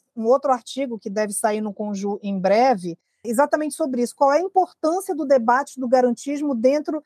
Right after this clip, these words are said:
por exemplo, da Corte Constitucional? É importante, sim. Por que que é importante? Porque das teorias que a gente tem a nosso dispor, sem dúvida nenhuma, o garantismo penal do Luiz Ferraioli é a melhor de todas.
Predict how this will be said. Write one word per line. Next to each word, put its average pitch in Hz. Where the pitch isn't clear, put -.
por 277
exemplo, 277
da 254
Corte 254
Constitucional? 220
É 285
importante, 330
sim. 247
Por 294
que 381
que 415
é 392
importante? 277
Porque -
das 294
teorias 320
que 330
a -
gente 277
tem 254
a 226
nosso 220
dispor, 214
sem 262
dúvida 339
nenhuma, 262
o 226
garantismo 226
penal 247
do 214
Luiz 214
Ferraioli 214
é 220
a 208
melhor 226
de 208
todas. -